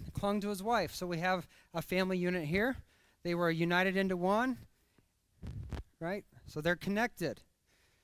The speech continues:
When a baby is born, right, there's connected by the umbilical cord,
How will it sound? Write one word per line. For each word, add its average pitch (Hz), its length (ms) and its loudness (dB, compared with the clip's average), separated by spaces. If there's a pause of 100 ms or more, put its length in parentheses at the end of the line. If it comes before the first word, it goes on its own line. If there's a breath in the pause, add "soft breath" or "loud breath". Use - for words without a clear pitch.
(1080 soft breath)
When 180 160 0
a 185 40 0
baby 214 340 4
is 220 120 4
born, 226 460 4 (160)
right, 196 300 0
there's 185 300 0 (160)
connected 196 520 0
by 185 200 6
the 202 80 0
umbilical 214 440 2
cord, 139 360 -2